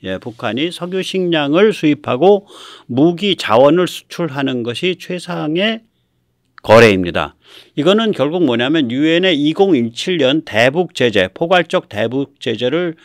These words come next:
전면적으로 돌파하는 빛나는 한 수가 됩니다. 네, 평양의 입장에서는. 그 당시에 이 제재의 목적, 제재의 포커스는 뭐였냐면 우선 첫째, 북한의 외화 수입을 끊는 겁니다.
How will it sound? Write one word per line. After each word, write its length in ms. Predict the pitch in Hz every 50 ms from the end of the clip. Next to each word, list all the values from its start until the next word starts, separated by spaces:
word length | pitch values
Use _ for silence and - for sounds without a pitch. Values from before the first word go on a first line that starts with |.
| _ _
전면적으로 760 | - - 127 135 151 175 196 202 190 185 180 165 160 170 170 160
돌파하는 840 | - 104 107 120 117 - - - 175 165 156 160 165 196 208 190 165 - _ _ _
빛나는 540 | - - 156 165 175 185 190 190 208 214 190
한 140 | 160 165 151
수가 220 | - - 147 139
됩니다. 460 | 120 104 95 95 90 85 92 78 76 -
네, 140 | - 90 85
평양의 440 | - - - 143 135 127 113 104 95
입장에서는. 640 | - - - 92 85 95 - - 87 98 131 160 165 _ _ - - - - - _
그 100 | - -
당시에 380 | 139 170 180 190 185 - 226 226
이 180 | 320 330 -
제재의 440 | - - 113 113 104 139 147 170 170
목적, 540 | 120 90 82 _ - - 107 85 - _ _
제재의 400 | - - 127 117 123 135 135 135
포커스는 560 | - - - 147 - - 135 - - 139 156 156
뭐였냐면 680 | 113 92 92 92 90 87 82 95 120 123 95 80 - _ - - _ -
우선 280 | 147 123 120 131 120 110
첫째, 480 | - 143 - - - 127 131 160 190 _ _ _ - _ _ _
북한의 520 | - 151 147 - - 165 185 190 190 - -
외화 400 | 139 139 151 151 151 170 175 175
수입을 400 | - - 165 160 156 147 160 160
끊는 360 | 160 - 220 208 208 196 175
겁니다. 440 | 143 - 90 85 80 73 73 73 -